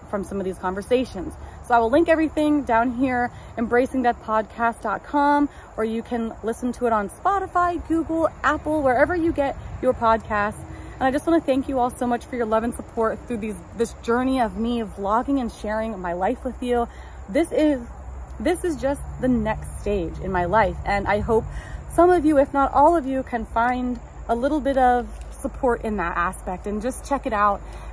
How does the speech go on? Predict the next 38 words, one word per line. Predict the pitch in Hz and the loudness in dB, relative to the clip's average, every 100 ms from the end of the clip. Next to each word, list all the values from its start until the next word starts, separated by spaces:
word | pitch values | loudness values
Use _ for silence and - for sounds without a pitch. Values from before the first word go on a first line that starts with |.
| - | -2
And | 214 214 | 0 0
hopefully | - 349 339 311 | 0 0 2 0
you'll | 285 | 0
see | 285 | 0
me | 262 | -2
back | 233 226 226 | 0 0 0
on | 214 240 220 | 0 0 0
here | 254 247 | 0 0
again | 240 240 240 240 - - - 247 | 2 4 4 2 -4 -10 -6 6
with | 294 302 - - - - - - | 6 6 0 -14 -14 -14 -14 2
some | 285 | 4
more | 262 269 | 6 4
hiking | 254 254 254 | 2 0 0
content | 247 240 233 247 240 | 0 0 0 0 0
or | 277 302 294 302 - | 4 8 8 6 2
more | 226 233 247 254 247 - - - - - - | -2 2 4 4 2 -6 -16 -18 -16 -16 0
personal | 302 285 277 269 | 2 2 0 -2
Julia | 214 233 240 226 | -4 -2 0 0
related | 208 202 175 | 0 -4 -6
content. | 202 190 180 185 - | -4 -4 -2 -4 -2
Like | 180 190 190 190 - - | 0 2 2 0 -6 -4
Corey | 214 214 233 | 0 2 0
maybe | 233 208 214 240 | -2 -2 -2 -4
just | 220 196 | -4 -4
gonna | 240 | -4
teach | 226 247 - | -4 -6 -4
me | 254 | -2
how | 254 | 0
to | 240 | 0
carve | - 226 220 | 2 2 2
a | 220 | 0
bear | 202 208 | 2 2
with | 220 | 0
a | 233 | -4
chainsaw. | 262 254 269 - 277 294 - | -4 -2 -2 0 2 2 0
Stay | 247 247 | -2 -2
tuned, | - 262 285 285 | -2 0 2 2
we'll | 220 | 0